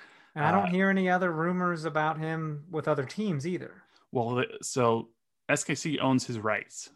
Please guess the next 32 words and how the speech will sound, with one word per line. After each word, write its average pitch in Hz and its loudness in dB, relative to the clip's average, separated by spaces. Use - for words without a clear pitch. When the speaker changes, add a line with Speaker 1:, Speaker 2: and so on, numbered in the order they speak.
Speaker 2:
so - -6
Speaker 1:
Right. 123 2
Speaker 2:
he 120 -4
can't 120 0
just 113 -8
go 110 -2
sign 113 0
with 110 -6
another 110 -2
M 113 -2
L 104 -4
S 104 -6
team. 107 -10
But, 120 -2
but 123 2
what 127 2
Speaker 1:
True, - 6
Speaker 2:
happened 147 6
Speaker 1:
he's 170 4
not 190 8
Speaker 2:
right 165 6
Speaker 1:
a 147 2
free 175 4
agent 143 2
or 120 -4
anything. 117 -8
Speaker 2:
No, 135 6
he 123 0
doesn't 123 4
qualify. 113 2
Speaker 1:
Yeah. 131 2
Speaker 2:
But, 135 0